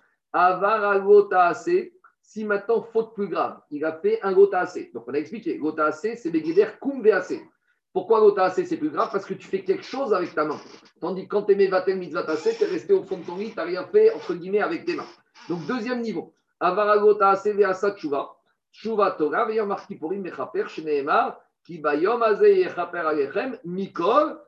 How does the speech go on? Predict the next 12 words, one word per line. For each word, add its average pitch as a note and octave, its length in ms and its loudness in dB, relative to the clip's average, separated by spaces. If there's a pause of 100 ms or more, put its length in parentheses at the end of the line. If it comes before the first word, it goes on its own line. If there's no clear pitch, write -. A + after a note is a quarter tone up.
(260)
Chatotechem. G3+ 1400 2 (260)
Donc, D#3+ 240 2
d'où C4+ 120 2
on D4 120 0
voit A3+ 220 0
dans G3+ 140 0
ce - 120 -2
verset F3+ 520 -8
qu'il F3 200 -4
faut E3+ 200 -8
faire G3 240 -2
Teshuvah. C3 500 -10